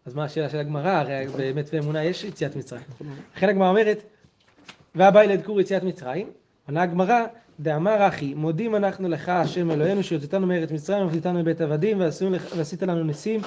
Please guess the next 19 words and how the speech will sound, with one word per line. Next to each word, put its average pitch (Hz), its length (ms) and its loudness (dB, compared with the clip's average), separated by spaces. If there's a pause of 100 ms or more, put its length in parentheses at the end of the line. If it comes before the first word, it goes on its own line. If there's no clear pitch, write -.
(300)
וגבורות 175 440 2
על 180 80 4
הים, 190 240 2
ושרנו 160 360 -2
לך." 135 200 -10 (680)
זאת 196 100 -12
אומרת, 320 240 -8
הוא 370 80 -2
אומר 392 200 -4
איזושהי, 190 440 2
אה, 180 480 0 (440)
אמירה 185 280 0
שמזכירה 170 480 -2
יציאת 160 240 -2
מצרים, 135 320 -10
תקציר 156 440 -6 (500)
של 165 80 -6
יציאת 156 280 0
מצרים. 147 300 -6